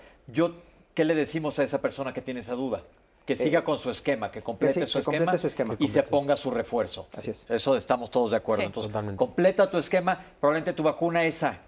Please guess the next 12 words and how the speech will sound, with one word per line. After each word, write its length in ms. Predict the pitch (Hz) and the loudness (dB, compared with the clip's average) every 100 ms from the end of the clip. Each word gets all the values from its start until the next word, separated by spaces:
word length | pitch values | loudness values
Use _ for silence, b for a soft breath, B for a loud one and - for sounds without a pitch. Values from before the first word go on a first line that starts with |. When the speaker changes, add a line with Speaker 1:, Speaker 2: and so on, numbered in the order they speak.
| - | -10
Speaker 1:
de 240 | 110 120 | -2 0
ese 180 | 117 160 | 0 0
momento 420 | 160 160 147 139 | 0 -2 0 0
no 160 | 131 131 | 0 -2
sea 200 | 143 143 | 0 0
tan 140 | 165 | 0
efectiva, 540 | 165 170 170 185 170 170 | 0 0 -2 2 2 4
pero 180 | 135 123 | 2 2
completa 600 | 127 110 147 139 151 - | -2 0 0 2 2 2
el, 260 | 143 139 135 | 0 0 0
el 180 | 147 131 | 0 0
esquema. 440 | 127 - 127 143 | 0 -2 -2 -2